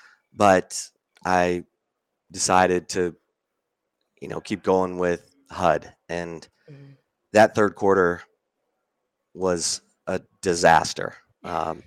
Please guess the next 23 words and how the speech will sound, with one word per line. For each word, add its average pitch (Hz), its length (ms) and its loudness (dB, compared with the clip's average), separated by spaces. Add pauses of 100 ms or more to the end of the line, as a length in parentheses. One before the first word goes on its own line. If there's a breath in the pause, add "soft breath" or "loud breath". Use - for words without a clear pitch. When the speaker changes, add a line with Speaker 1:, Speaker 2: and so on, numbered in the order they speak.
Speaker 1:
for 87 160 -8
the 82 100 -8
Texas 85 360 -2
offense 85 680 -2 (140)
and 82 340 -6 (100)
left 85 300 2
the 87 60 -6
defense 82 640 -6
completely 87 500 -4
hanging. 82 380 -6 (640 loud breath)
All 123 120 8
right, 110 220 6
we're 113 100 -2
starting 120 300 4
to 123 120 -4
repeat 123 260 2
ourselves, 123 520 4
Taylor, 123 360 4
so 107 180 2
we 113 160 2
will, 110 380 2
uh, 101 280 4
we'll 104 360 0